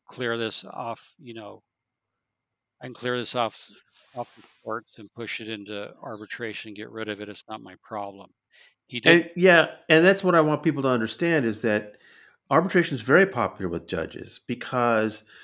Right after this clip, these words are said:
Speaker 2: m-, look, most civil lawsuits simply come down to an amount of money, right? You've got somebody suing over the way they were treated as an employee, or they're unhappy with the, what a product did to them,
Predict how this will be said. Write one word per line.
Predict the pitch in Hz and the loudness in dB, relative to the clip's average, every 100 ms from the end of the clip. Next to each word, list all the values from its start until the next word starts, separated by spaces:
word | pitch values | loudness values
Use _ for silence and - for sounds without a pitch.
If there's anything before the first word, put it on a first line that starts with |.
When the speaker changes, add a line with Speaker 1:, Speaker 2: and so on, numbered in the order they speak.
| - - | -20 -6
Speaker 2:
m-, | 131 | -6
look, | - 160 117 - | 0 4 4 4
most | 117 147 190 - | 2 4 4 0
civil | - 156 127 113 | 0 0 0 0
lawsuits | 101 101 - 104 101 - | 2 0 0 -4 -4 -4
simply | 120 101 101 | -6 -2 -4
come | - 98 | -2 -8
down | 92 90 85 82 | -4 -2 -2 -4
to | 90 | -4
an | 87 | -4
amount | 78 78 - | -4 -8 -8
of | - | -12
money, | - 71 - - | -12 -12 -14 -8
right? | 92 90 | -4 -4
You've | 98 | -4
got | 117 110 | 2 2
somebody | 110 117 107 104 | 2 -4 -2 -6
suing | - 110 101 95 | -6 -2 -2 -2
over | 90 90 | -4 -4
the | |
way | 85 87 | -4 -2
they | 85 | -2
were | 82 | -4
treated | 78 - 92 82 | -6 -6 -4 -4
as | 78 78 | -6 -10
an | |
employee, | 80 - 170 160 147 131 - - - - | -12 -4 2 4 4 2 -4 -16 -18 -2
or | 123 | 2
they're | 104 95 | 4 4
unhappy | 90 101 90 95 | 4 4 4 0
with | 87 | -4
the, | 87 | -8
what | 85 98 95 | -8 -4 -2
a | |
product | - - 107 101 104 | -2 2 4 4 2
did | 107 101 | -4 -4
to | 95 | -2
them, | 101 92 | -2 -2